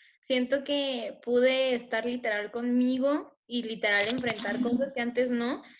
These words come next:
que las dejaba a la larga, que porque, no sé, no tengo dinero, que porque no esto, y pues ahora, pues, no sales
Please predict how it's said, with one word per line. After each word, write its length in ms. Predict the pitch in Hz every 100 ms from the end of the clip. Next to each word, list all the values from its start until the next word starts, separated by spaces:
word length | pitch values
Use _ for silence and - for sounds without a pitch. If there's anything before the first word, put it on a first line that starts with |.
| _
que 140 | - 233
las 320 | 226 214 208
dejaba 380 | 208 202 220 254
a 20 |
la 100 | 269
larga, 480 | 233 226 233 240 240
que 120 | 240
porque, 460 | 220 202 196 185 180
no 200 | 190 233
sé, 180 | 233
no 180 | 202 190
tengo 180 | 196 254
dinero, 520 | 294 285 269 262 254
que 120 | 240 208
porque 300 | 196 185 180
no 200 | 196 262
esto, 320 | 269 269 269
y 80 | 262
pues 160 | 262
ahora, 400 | 262 254 277 302
pues, 140 | 294 247
no 160 | 233
sales 640 | 247 285 311 311 294 302